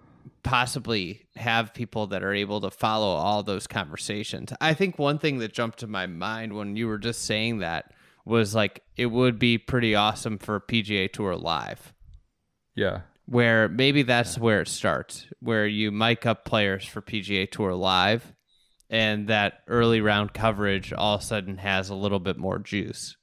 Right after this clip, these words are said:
Speaker 1: to it. And the, the announcers there have to carry so much of the broadcast. Like, you know, if
Speaker 2: And again,
Speaker 1: in a, in
Speaker 2: like
Speaker 1: a
Speaker 2: we
Speaker 1: w-
Speaker 2: said the other day, they're very, I mean, they have that much more experience, but they're also just kinda watching a screen like we are at home and trying to guess on some of the stuff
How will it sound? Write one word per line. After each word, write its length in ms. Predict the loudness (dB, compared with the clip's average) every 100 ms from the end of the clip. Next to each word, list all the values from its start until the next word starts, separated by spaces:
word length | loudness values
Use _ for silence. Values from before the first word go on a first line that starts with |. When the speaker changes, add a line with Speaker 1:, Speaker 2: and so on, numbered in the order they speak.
| _
Speaker 1:
to 140 | -8 -6
it. 280 | -6 -12 -18 _
And 360 | -2 0 0 0
the, 340 | -4 -4 -6
the 120 | 2 2
announcers 640 | 4 4 2 4 0 2
there 320 | 4 6 6
have 260 | 4 -2 -2
to 80 | -6
carry 500 | -4 0 2 2 0
so 320 | -2 0 2
much 400 | 2 0 0 -10 -20 -20 _
of 120 | -6 0
the 120 | 0
broadcast. 680 | 4 4 4 4 0 0 -2
Like, 160 | -4 -6 -20 -20 _ _
you 120 | 6 8
know, 140 | 8
if 240 | 6 4 0 -10 2
Speaker 2:
And 180 | 6 8
again, 340 | 8 10 10
Speaker 1:
in 140 | 10 10
a, 40 |
in 40 |
Speaker 2:
like 20 | 8
Speaker 1:
a 100 | 10
Speaker 2:
we 80 |
Speaker 1:
w- 20 | 8
Speaker 2:
said 200 | 8 8
the 60 |
other 160 | 8 6
day, 300 | 8 8 10
they're 180 | 8 6
very, 460 | 8 8 8 6 2 -10 -18 _ _
I 120 | 6
mean, 340 | 10 10 8 2 -18 -18 -6
they 220 | 4 6
have 300 | 8 6 4
that 120 | 2
much 220 | 4 4 4
more 100 | 2
experience, 540 | 2 4 8 8 6
but 180 | 4 6
they're 140 | 8
also 220 | 8 4
just 180 | -2 0
kinda 160 | 2 4
watching 340 | 6 4 2
a 40 | -6
screen 420 | -4 -4 -4 -4
like 220 | -4 -2
we 140 | 2 4
are 160 | 4 2
at 60 |
home 280 | 0 -2 -2
and 100 | -4
trying 240 | 0 2 2
to 60 |
guess 280 | -2 -4 -4
on 140 | -6 -8
some 160 | -8
of 60 | -8
the 80 | -8
stuff 320 | -10 -10 -10